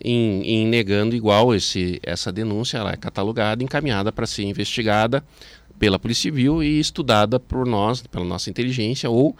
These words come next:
ah, se o fato tá ocorrendo, ainda assim, mesmo sendo denúncia anônima, a gente acaba, ah, tentando a-, atender a ocorrência como um todo. Ah, afora isso, como eu disse, né, a gente precisa,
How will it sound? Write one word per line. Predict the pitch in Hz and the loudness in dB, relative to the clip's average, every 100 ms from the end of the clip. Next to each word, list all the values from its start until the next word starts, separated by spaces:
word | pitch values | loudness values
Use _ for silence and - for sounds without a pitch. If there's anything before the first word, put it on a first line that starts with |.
| - - - - | -12 -20 -20 -6
ah, | - 101 | 2 2
se | 101 - 135 | 2 0 0
o | |
fato | - 123 123 - | 2 2 2 2
tá | 131 | 4
ocorrendo, | 131 135 160 123 117 127 147 - | 4 4 4 4 4 2 2 0
ainda | 98 120 156 | 2 2 2
assim, | 165 - 143 | 2 0 0
mesmo | 107 95 110 | 0 -2 -2
sendo | - 101 95 | -4 -4 -4
denúncia | 98 101 117 | -4 -4 -6
anônima, | - 135 127 147 | -6 -6 -6 -4
a | |
gente | 147 147 | -6 -4
acaba, | 143 - 110 120 127 - - - - | -4 0 0 0 -4 -14 -20 -20 -12
ah, | - 110 107 | -2 2 2
tentando | 107 135 127 123 131 | 2 0 4 4 4
a-, | 131 | 2
atender | - 120 - 143 110 113 | 2 -2 0 2 4 6
a | 120 | 4
ocorrência | 120 123 110 104 104 113 | 2 0 0 0 -4 -6
como | 113 117 | -4 -4
um | 127 | -4
todo. | - - - _ - - - _ | -4 -6 -10 _ -20 -20 -20 _
Ah, | - 107 - 101 | 2 2 2 0
afora | 117 135 160 170 | 0 4 6 6
isso, | 151 - - | 6 2 -2
como | - 160 | 0 2
eu | 202 | 2
disse, | 208 180 - | 0 -2 -2
né, | 90 | -4
a | 90 | -4
gente | 110 - | -4 -6
precisa, | - 120 - 117 151 170 98 | -4 -2 0 -2 0 0 0